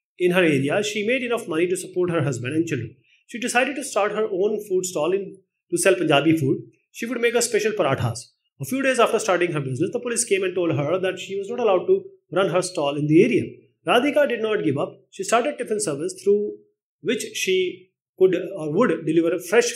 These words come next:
food to people. So first of all, Radhika was already working. She al-, already had a job. So she, she could be a normal, you know,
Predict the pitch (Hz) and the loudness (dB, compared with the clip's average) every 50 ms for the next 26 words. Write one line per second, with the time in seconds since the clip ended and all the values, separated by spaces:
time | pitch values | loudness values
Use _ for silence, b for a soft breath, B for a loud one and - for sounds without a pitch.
0 | - - 143 135 139 - 160 160 165 165 - - - _ - 247 233 208 - - | -4 -2 -2 -2 0 2 2 2 2 2 -2 -8 -14 _ -6 -4 -2 -2 -4 -4
1 | - - _ _ _ _ _ _ _ _ _ _ _ _ _ _ _ _ _ _ | -8 -20 _ _ _ _ _ _ _ _ _ _ _ _ _ _ _ _ _ _
2 | _ - - 240 240 240 240 262 254 262 269 - - 240 247 254 254 - _ _ | _ -2 -2 0 0 4 2 2 2 0 -2 2 2 2 2 0 -4 -12 _ _
3 | _ _ _ _ _ _ _ 139 151 175 226 226 285 247 - 170 147 165 185 - | _ _ _ _ _ _ _ 2 2 4 4 4 2 2 2 0 0 0 -4 -8
4 | - _ _ _ _ _ - 214 214 214 190 180 190 196 196 160 147 143 135 - | -16 _ _ _ _ _ 0 4 6 8 8 8 6 6 4 4 4 4 4 4
5 | 156 113 - - - - 170 160 170 165 190 180 170 156 170 185 202 196 135 123 | 2 2 2 -4 -4 -2 0 0 0 0 -2 -2 0 2 4 6 6 4 4 4
6 | 147 147 165 170 156 135 117 139 127 117 104 - - - _ _ _ _ _ _ | 4 4 4 4 2 0 0 0 0 0 0 -4 -8 -16 _ _ _ _ _ _
7 | _ _ _ _ _ _ _ _ _ - 196 190 - - 254 262 214 - - - | _ _ _ _ _ _ _ _ _ 4 4 4 6 0 0 -2 -2 -6 -12 -12
8 | - - 226 220 240 226 190 196 220 220 220 220 - 180 175 175 185 196 185 160 | -8 -8 -6 -4 -4 -6 -4 -2 0 2 2 2 2 0 0 0 -2 -2 -2 -4
9 | 156 - - 139 139 165 175 143 - | -8 -10 -12 -6 0 0 0 0 0